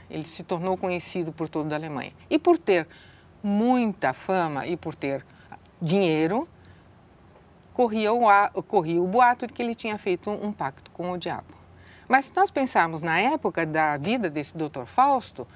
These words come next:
nós vamos ver que vários outros intelectuais dessa época também eram ditos como alguém que fez um pacto com o diabo. É o mesmo, é a mesma época do Galileu,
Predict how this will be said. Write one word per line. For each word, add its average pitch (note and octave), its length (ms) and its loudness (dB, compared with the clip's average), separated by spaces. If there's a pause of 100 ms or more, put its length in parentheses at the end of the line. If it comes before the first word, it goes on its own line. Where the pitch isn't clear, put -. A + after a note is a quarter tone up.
(240)
nós A#3 160 0
vamos C4 280 0
ver C#4 160 0
que C4+ 140 -2
vários C4 440 0
outros E3+ 240 0
intelectuais E3 720 0
dessa D#3 260 -4
época A#3+ 300 0
também F#4+ 480 0 (400)
eram C4+ 300 4
ditos B3+ 680 -2
como D4+ 300 2
alguém A#3 680 4
que C#4+ 200 -2
fez G#3 480 0
um C#4+ 100 -2
pacto F#4 420 0
com D#3+ 120 -10
o - 20 -6
diabo. C#3+ 300 -4 (340)
É B3 80 0
o C4 40 2
mesmo, A#3 480 0
é F3+ 160 0
a - 20 -4
mesma F#3 380 -4
época C#3+ 320 -6
do C#3 120 -14
Galileu, A#3 600 0